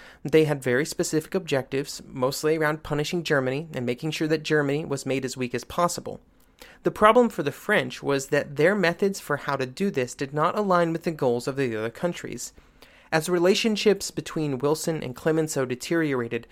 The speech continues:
the relationship between Wilson and the French in general also declined. Wilson had been received as a hero in Europe when he had arrived at the end of nineteen eighteen, but just a few months later he would be under attack by the French press.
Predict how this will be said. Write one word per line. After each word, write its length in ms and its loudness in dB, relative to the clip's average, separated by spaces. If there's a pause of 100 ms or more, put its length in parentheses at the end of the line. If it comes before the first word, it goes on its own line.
(160)
the 100 0
relationship 640 2
between 340 -4
Wilson 360 0
and 120 -4
the 60 -4
French 300 -4
in 100 -6
general 400 0
also 360 -4
declined. 640 -4 (440)
Wilson 340 6
had 180 2
been 140 2
received 440 0
as 180 -4
a 60 2
hero 480 2
in 140 -4
Europe 300 0
when 120 -6
he 160 -4
had 100 2
arrived 560 0
at 100 -8
the 120 -6
end 160 -4
of 80 -8
nineteen 420 -6
eighteen, 480 -8 (300)
but 100 2
just 200 0
a 60 0
few 160 2
months 280 2
later 320 4
he 140 -4
would 140 2
be 120 -2
under 240 2
attack 520 -4
by 100 2
the 100 -4
French 360 -8
press. 480 -4